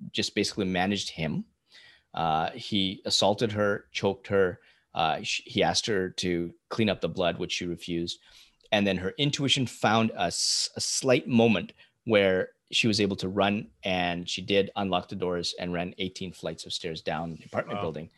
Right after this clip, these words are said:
Speaker 1: obviously called nine one one. And she used the seven-day challenge to basically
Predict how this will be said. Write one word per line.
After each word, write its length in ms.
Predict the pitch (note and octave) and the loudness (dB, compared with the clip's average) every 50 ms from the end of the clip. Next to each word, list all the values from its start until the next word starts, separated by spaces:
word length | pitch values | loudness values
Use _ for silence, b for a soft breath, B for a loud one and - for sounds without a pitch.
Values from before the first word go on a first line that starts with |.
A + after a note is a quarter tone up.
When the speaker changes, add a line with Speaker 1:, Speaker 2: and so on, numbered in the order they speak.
| b b b b b b | b b b b b b
Speaker 1:
obviously 300 | G2 G2 G#2 G2+ - G2 | 0 0 0 -2 -4 -4
called 320 | - - G#2 F#2 F#2 F#2 | -4 -2 -2 -2 0 0
nine 180 | F#2 F2 F2 E2+ | -2 -4 -2 -2
one 200 | E2 D#2+ D#2+ D#2+ | -4 -4 -4 -4
one. 280 | E2 F2 F2 E2 D#2+ G2 B B B B B B B B B - | -4 -4 -4 -4 -6 -10 B B B B B B B B B 0
And 120 | A#2+ A2 A2 | 0 2 2
she 200 | - - D3+ D3+ | 2 4 4 6
used 260 | D3 C#3+ C#3 B2+ - | 6 6 4 4 2
the 60 | C3 | 0
seven-day 400 | - - - A#2 A2 A2 G2+ G2 | 0 4 4 4 4 4 2 2
challenge 480 | F#2 - - F#2+ F#2+ F#2+ F#2+ F#2+ F2+ - | 0 0 0 0 0 0 -2 -2 -4 -4
to 100 | - F#2 | -4 -2
basically 720 | F#2 G2+ F#2+ - - G#2+ - - F#2+ F#2 F2 E2+ F2 - | -2 0 0 0 -2 -4 -4 -2 -2 0 0 -2 -4 -8